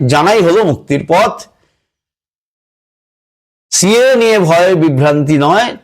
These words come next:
তথ্য জানুন, আইনের পথেই চলুন। আমি অ্যাডভোকেট কুমার, আমার লক্ষ্য এই আইনকে, আইনের টপিকগুলোকে সহজ সরলভাবে মানুষের কাছে পৌঁছে দেওয়া।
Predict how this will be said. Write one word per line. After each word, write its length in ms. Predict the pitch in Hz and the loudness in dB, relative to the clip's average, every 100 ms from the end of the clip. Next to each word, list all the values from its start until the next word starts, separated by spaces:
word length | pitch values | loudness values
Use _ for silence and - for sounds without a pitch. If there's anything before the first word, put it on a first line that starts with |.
| - | -6
তথ্য 420 | 165 170 - 214 | -4 -4 -6 -2
জানুন, 420 | 175 165 190 254 254 - | 0 0 0 -2 -4 -4
আইনের 400 | 131 135 147 185 185 _ | -2 0 0 -2 -4 _
পথেই 420 | 127 120 160 233 | -4 -2 -2 -2
চলুন। 580 | - - 165 156 107 131 - _ _ _ - | -4 -2 0 0 -2 -8 -16 _ _ _ -6
আমি 280 | 143 196 254 | -2 0 2
অ্যাডভোকেট 420 | 247 175 185 180 | 2 2 0 0
কুমার, 520 | 151 165 214 240 - _ _ _ - | 0 0 0 -2 -6 _ _ _ -4
আমার 260 | 147 208 202 | -2 0 0
লক্ষ্য 640 | 156 147 151 165 175 - _ _ _ - | 0 -2 -2 -2 -2 -4 _ _ _ -2
এই 380 | 185 240 226 - | 0 0 -6 -6
আইনকে, 640 | 131 143 139 123 123 117 - | -2 0 0 0 -2 -4 -4
আইনের 500 | 139 151 160 160 160 | -2 0 0 0 0
টপিকগুলোকে 800 | 160 170 151 120 131 117 - - - - - - - | -2 -2 -2 0 -2 -2 -4 -8 -10 -20 -20 -20 -6
সহজ 400 | 160 170 233 202 | -2 0 0 0
সরলভাবে 680 | 151 156 170 135 135 190 | 0 2 0 0 0 0
মানুষের 500 | 190 135 135 123 127 | 0 0 -2 -2 -4
কাছে 360 | 131 117 190 523 | -4 -4 -2 -2
পৌঁছে 340 | 233 165 143 | 0 0 -2
দেওয়া। 320 | 117 113 - | -6 -8 -14